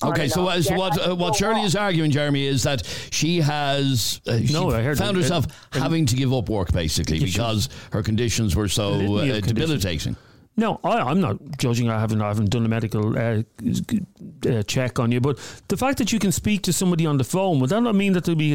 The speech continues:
Speaker 3: a, that there could be a job that you could do where you literally, like, I mean, you're talking to, to Adrian on the phone here perfectly. Um, is there no
Speaker 2: Oh, yeah, I'm well able to talk. I, my job for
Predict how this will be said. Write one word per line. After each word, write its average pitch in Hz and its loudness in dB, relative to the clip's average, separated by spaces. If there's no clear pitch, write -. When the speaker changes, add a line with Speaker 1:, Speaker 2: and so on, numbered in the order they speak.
Speaker 3:
a, - -8
that 147 -2
there 139 -2
could 156 -2
be 143 0
a 135 0
job 143 0
that 127 -2
you 139 -2
could 127 0
do 139 2
where 127 2
you 127 2
literally, 143 0
like, 156 0
I 185 2
mean, 185 2
you're 180 2
talking 214 0
to, 147 2
to 143 0
Adrian 139 2
on 123 2
the 113 0
phone 127 0
here 110 0
perfectly. 117 0
Um, 131 2
is 196 0
there 202 0
no 220 2
Speaker 2:
Oh, - 2
yeah, 320 0
I'm 294 -4
well 262 2
able 240 -4
to - -14
talk. 202 -4
I, 226 0
my 220 0
job 214 0
for 170 0